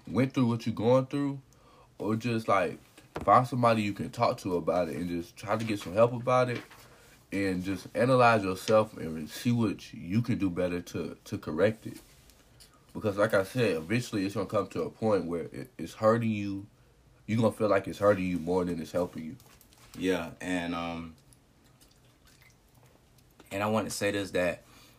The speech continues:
Speaker 2: you don't have to commit to every bad habit, and don't let bad habits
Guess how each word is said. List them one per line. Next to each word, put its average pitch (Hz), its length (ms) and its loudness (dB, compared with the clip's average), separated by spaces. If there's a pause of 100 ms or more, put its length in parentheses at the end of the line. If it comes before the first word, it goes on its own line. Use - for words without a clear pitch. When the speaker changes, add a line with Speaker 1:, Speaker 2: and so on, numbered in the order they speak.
(180)
Speaker 2:
you 110 80 -4
don't 110 180 4
have 104 180 0
to 101 120 -8
commit 92 420 -4
to - 280 -10
every 87 240 -4
bad 85 240 -2
habit, 85 400 -4 (340)
and 80 480 -8
don't 95 220 -4
let 92 240 -2
bad 85 200 -4
habits 85 420 -10